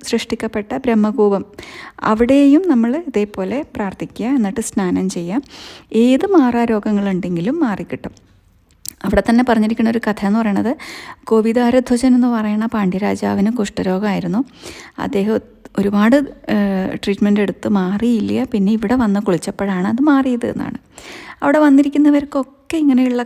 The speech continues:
കഥകളാണ് കേട്ടോ പറയാനുണ്ട്, ഉള്ളത്. കല്യാണ മണ്ഡപത്തിൻ്റെ അടുത്തുള്ള തൃപ്പടികളിൽ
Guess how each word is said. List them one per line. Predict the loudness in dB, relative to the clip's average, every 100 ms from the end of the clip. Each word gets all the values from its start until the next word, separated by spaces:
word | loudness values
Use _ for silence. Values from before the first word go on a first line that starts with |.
| -4
കഥകളാണ് | -6 -6 -4 -2 -4
കേട്ടോ | -6 -8
പറയാനുണ്ട്, | -8 -6 -4 -4 -6 -10 -10
ഉള്ളത്. | -8 -10 -14 _ _ _ _ -20 -20 -20 -20 -4
കല്യാണ | 2 4 4 6
മണ്ഡപത്തിൻ്റെ | 4 4 0 -6 -4 2 4 4 2
അടുത്തുള്ള | 0 -4 -4 -6 -4 -4 -4
തൃപ്പടികളിൽ | -6 -6 -6 -4 -2 -2